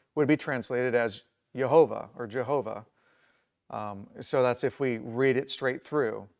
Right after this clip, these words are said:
But really, um, the, in Hebrew studies, there's what's called Ketev Kere, or K E T I V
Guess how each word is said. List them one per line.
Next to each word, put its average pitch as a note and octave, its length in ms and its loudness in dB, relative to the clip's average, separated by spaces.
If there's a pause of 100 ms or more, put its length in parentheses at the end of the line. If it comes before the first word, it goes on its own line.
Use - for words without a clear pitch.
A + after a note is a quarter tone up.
(580)
But C3 120 0
really, D3 440 6 (220)
um, G#2+ 480 -6 (1400)
the, C#3+ 300 -4 (420)
in E3 160 -4
Hebrew F#3+ 320 2
studies, D3+ 400 2
there's B2 200 0
what's B2 200 0
called A2+ 400 -2 (540)
Ketev C#3+ 600 2 (500)
Kere, A2 500 0 (280)
or G#2+ 360 -6 (240)
K D3 240 4
E D3+ 240 -2
T D3 240 -2
I C#3 200 2
V A#2+ 400 -4